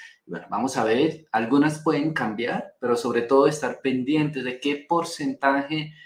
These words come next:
de las empresas que componen el Standard and Poor's quinientos van a estar saliendo a earnings. Y también muy importante si la expectativa del earning, de crecimiento de las empresas, se van a dar en, en este temporada de earning también, un dato muy importante a tener en cuenta.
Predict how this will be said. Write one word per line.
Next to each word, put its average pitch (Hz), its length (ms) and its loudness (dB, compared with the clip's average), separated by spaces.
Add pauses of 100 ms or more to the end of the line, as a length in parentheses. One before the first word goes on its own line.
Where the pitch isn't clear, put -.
(220)
de 113 80 -4
las 120 160 -2
empresas 117 560 -2
que 135 160 2
componen 127 540 4
el 123 60 0
Standard 127 360 -2
and 131 140 -2
Poor's 127 180 -4
quinientos 131 720 -2 (320)
van 110 240 2
a 113 80 -4
estar 107 460 -6 (260)
saliendo 110 960 -4 (140)
a 107 240 -2
earnings. 95 560 -6
Y - 40 -10
también 123 380 2
muy 135 120 4
importante 135 520 0
si 170 100 0
la 139 220 2
expectativa 165 800 2
del 143 120 4
earning, 135 460 4
de 107 140 -8
crecimiento 117 560 -2
de 123 60 4
las 123 60 2
empresas, 123 560 2 (320)
se - 300 6
van 139 200 10
a 143 100 6
dar 120 280 2
en, 107 120 -6 (280)
en 113 180 -6
este 120 580 -4
temporada 110 600 0
de 113 140 -2
earning 113 260 -4
también, 139 400 -2
un 135 120 -2
dato 123 260 -2
muy 151 220 -2
importante 123 500 -8
a 120 60 -8
tener 101 260 -6
en 107 100 -6
cuenta. - 300 -8